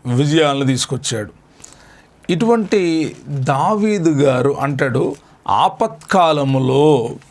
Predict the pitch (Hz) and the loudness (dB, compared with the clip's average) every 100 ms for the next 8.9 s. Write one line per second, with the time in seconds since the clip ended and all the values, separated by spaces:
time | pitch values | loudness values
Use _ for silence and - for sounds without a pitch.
0 | _ _ _ _ _ _ _ _ _ _ | _ _ _ _ _ _ _ _ _ _
1 | _ - - 147 202 196 165 139 135 156 | _ -10 -4 0 0 2 0 2 0 0
2 | 208 208 156 175 170 - 135 147 147 - | 0 0 0 -2 -2 -2 0 0 0 -2
3 | 123 127 131 143 131 117 - 110 104 - | -2 -2 -4 -4 -4 -4 -6 -6 -10 -12
4 | - - _ _ - - - - - - | -14 -16 _ _ -20 -20 -20 -20 -10 -2
5 | 127 170 220 156 - 208 175 165 135 123 | 0 0 -2 -6 -2 0 2 0 0 -2
6 | 120 - - - 131 135 160 143 175 170 | -2 -4 -6 -6 -2 0 0 2 2 2
7 | 147 143 147 143 - 123 110 - _ _ | 0 0 0 0 -2 -2 -4 -8 _ _
8 | - 143 143 - 143 190 156 139 139 | -4 -2 -2 -2 -2 -2 -2 -2 -4